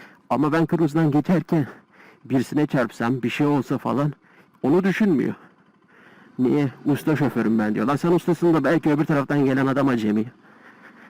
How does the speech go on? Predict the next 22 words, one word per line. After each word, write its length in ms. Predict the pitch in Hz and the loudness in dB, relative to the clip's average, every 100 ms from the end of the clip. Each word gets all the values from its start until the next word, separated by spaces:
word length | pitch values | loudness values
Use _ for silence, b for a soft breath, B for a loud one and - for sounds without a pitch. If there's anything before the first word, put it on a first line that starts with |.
| B - - - - - - - 131 | B -20 -20 -20 -20 -20 -20 -12 -4
Öyle 180 | 156 | 0
değil 140 | 185 180 | 0 0
mi 140 | 123 | 0
yani? 200 | 110 110 107 - - - - - | 0 -2 -4 -8 -20 -20 -8 -2
Ne 180 | 127 165 | 0 2
gereği 320 | 165 156 123 | 2 2 2
var 100 | 120 | 2
öyle 220 | 120 120 | 2 0
atraksiyonlara 680 | 110 - 120 - 120 113 107 | -2 -4 -6 -2 -2 0 0
giriyorsun 480 | 110 131 120 135 | 0 0 0 -2
ki? 180 | 113 104 - _ _ _ _ B B B B B B B B B 208 170 B | -2 -6 -14 _ _ _ _ B B B B B B B B B -18 -18 B
Velhasıl 520 | 143 170 175 151 147 127 | -2 2 2 0 -2 -2
kelam, 400 | - 147 160 165 B B B B B B - - | 0 0 0 -2 B B B B B B -12 -4
e, 300 | 127 120 113 | 0 0 0
şimdi 220 | - 156 - _ - | 0 0 0 _ -2
geçince 560 | 131 - 165 143 151 | -2 0 0 2 2
ne 60 | 156 | 2
oluyor 360 | 165 143 123 | 2 2 2
kırmızı 400 | 117 131 123 113 | 0 0 0 0
ışıkta? 380 | 113 - - 165 | -2 -4 -4 -2
Şöyle 340 | - 143 127 110 | 0 0 2 0
oluyor. 380 | 101 107 135 | 0 0 -2